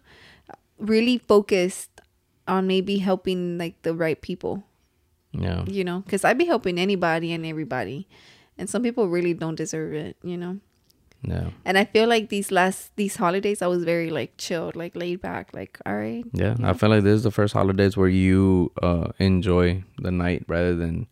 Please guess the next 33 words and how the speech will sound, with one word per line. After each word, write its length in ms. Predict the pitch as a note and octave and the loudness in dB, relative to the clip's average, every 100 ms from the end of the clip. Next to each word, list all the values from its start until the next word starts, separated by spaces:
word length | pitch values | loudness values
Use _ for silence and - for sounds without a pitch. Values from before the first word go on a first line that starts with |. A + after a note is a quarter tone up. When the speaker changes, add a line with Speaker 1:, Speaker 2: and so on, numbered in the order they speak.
| - | -8
Speaker 1:
Not 340 | A3+ G3+ G3 | -4 -2 -2
being 220 | F#3+ G3 G3 | 0 -2 -2
involved. 520 | F#3 F3+ F#3 F#3+ G3 C#3+ | -4 -6 -6 -8 -10 -8
Speaker 2:
Yeah, 100 | F#2 F2+ | -8 -6
and 200 | F#2 F#2 | -4 -4
stressing 420 | - F2+ F2 F#2+ | 0 0 2 2
over 340 | F2 F2 F2+ F2+ | 2 4 4 4
or 440 | E2+ E2+ E2+ G#2 _ - | 2 0 -4 -8 _ -6
Speaker 1:
Yeah, 260 | G3 G3+ A3+ | -4 -4 -4
over 240 | A3 G2+ | -4 0
Speaker 2:
being, 420 | F#2 F#2+ F2+ F2 F#2+ | 2 4 4 2 0
Speaker 1:
nothing. 100 | G2 G2+ | -2 -2
Speaker 2:
you 60 | |
know? 140 | F#2 G2+ - | 0 -2 -6
Speaker 1:
Yeah. 280 | F#3+ F#3 F#3+ A3 _ _ _ _ - - - _ _ _ - | -6 -4 -6 -12 _ _ _ _ -20 -20 -20 _ _ _ 2
Speaker 2:
Um, 380 | G#2+ F#2+ E2 - - _ - - | 4 6 2 -2 -14 _ -16 0
but 120 | G2+ | 4
I 60 | G#2 | 6
was 220 | A#2+ C3 | 6 6
gonna 180 | C#3 B2 | 6 4
say, 580 | - G2 A2 A#2 C#3 C3 _ - | 4 4 6 4 2 -4 _ -2
uh, 320 | G#2 G2+ F#2+ E2+ | 2 4 4 2
for 220 | - G#2+ | 2 4
the 100 | G2 | 6
business 360 | G2+ G#2+ A#2+ | 4 6 4
goals, 300 | B2 B2 A#2 | 6 4 4
we're 160 | G2+ G2+ | 4 4
talking 220 | - G#2 | 4 4
about 200 | G2+ G2 | 4 2
the 60 | F#2 | 2
brands 320 | F2 G2 G#2 | 4 4 4
and 80 | A2+ | 2
everything, 440 | A2+ B2 A2+ A#2 | 2 2 2 2